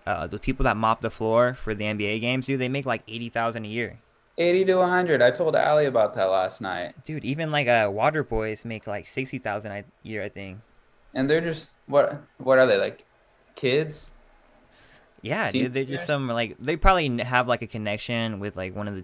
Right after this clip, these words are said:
Speaker 1: te-, the team members, you know? And one of the team members is like,
Speaker 2: Oh,
Speaker 1: "Yo, dude, come be our water boy," <laughs> bro.
Speaker 2: Make eighty thousand just for sweep and sweat.
Speaker 1: Hey, imagine if you're a water boy, dude, you're just chilling there, right?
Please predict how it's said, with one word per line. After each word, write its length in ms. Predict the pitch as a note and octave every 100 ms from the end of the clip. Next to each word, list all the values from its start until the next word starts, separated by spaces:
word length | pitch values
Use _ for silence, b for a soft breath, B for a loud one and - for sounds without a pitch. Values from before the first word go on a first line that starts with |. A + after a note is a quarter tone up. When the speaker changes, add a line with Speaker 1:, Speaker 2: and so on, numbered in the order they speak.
| -
Speaker 1:
te-, 160 | - - _ -
the 120 | G#2
team 200 | - A2
members, 320 | A2 A2+ A2+
you 60 | A#2+
know? 300 | A#2 A#2+ B2 C#3 - -
And 100 | G2
one 100 | G2+
of 60 | G3
the 60 |
team 200 | G2 A2 G#2
members 400 | A2 G#2 G2+ G#2
is 120 | G2
like, 120 | B2+
Speaker 2:
Oh, 120 | C#3 A2+
Speaker 1:
"Yo, 40 | F#2
dude, 140 | E2 F#2+
come 100 | G#2
be 120 | G#2
our 120 | G2+
water 300 | G2 G2+ G2+
boy," 320 | F#2+ G2+ G#2 B2+ C3+
<laughs> 40 |
bro. 240 | B2+ C3+ D3 b b b b b - - - - - -
Speaker 2:
Make 300 | A#2 G2+ -
eighty 260 | - A#2 A#2
thousand 460 | A#2 G#2+ G#2+ A#2 A2
just 220 | G#2 -
for 120 | F2+
sweep 380 | - - G2+ G#2
and 120 | G2
sweat. 520 | - G2 G#2 A#2 - _ _
Speaker 1:
Hey, 100 | B2+
imagine 360 | A#2 B2+ C#3 D3+
if 80 | C#3
you're 140 | C#3
a 60 | A#2
water 240 | A2+ A#2+ A#2+
boy, 200 | B2 A#2
dude, 180 | A#2+
you're 100 | A#2
just 200 | A#2+ B2
chilling 260 | - B2 B2
there, 120 | A2+
right? 300 | A2 A#2+ B2+